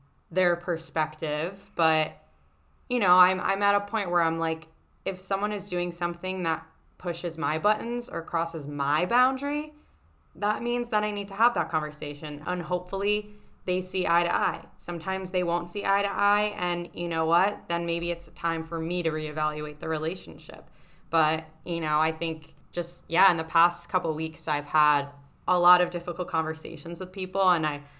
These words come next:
I definitely think the podcast has helped so much in just speaking my truth. And I, you know, I gravitate towards people who communicate.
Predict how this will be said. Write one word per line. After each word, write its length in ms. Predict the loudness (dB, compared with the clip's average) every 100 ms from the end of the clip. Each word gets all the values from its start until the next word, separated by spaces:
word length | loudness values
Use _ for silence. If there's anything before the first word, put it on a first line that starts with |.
| -20 _
I 100 | -2
definitely 440 | 2 2 2 -2 -4
think 400 | -4 -4 -4 -10 -20 -14 -8
the 80 | -4
podcast 680 | 0 0 0 -2 0 -2 -6
has 160 | -4
helped 280 | 0 0 -2
so 260 | -8 -6 -2
much 340 | -2 -2 -6
in 140 | -8 -4
just 340 | -4 -4 -6
speaking 400 | -8 -8 -6 -4
my 120 | -6 -6
truth. 460 | -10 -4 -4 -4 -2
And 260 | -2 -4 -10 -20 -20 -20 -2
I, 120 | 0 0
you 140 | 2
know, 120 | 4
I 120 | 4
gravitate 640 | 4 2 2 0 -8 -10 -8
towards 320 | -4 -4 -4
people 400 | -8 -6 -2 -2
who 380 | -2 -2 -2 -6
communicate. 680 | -8 -6 -6 -8 -10 -10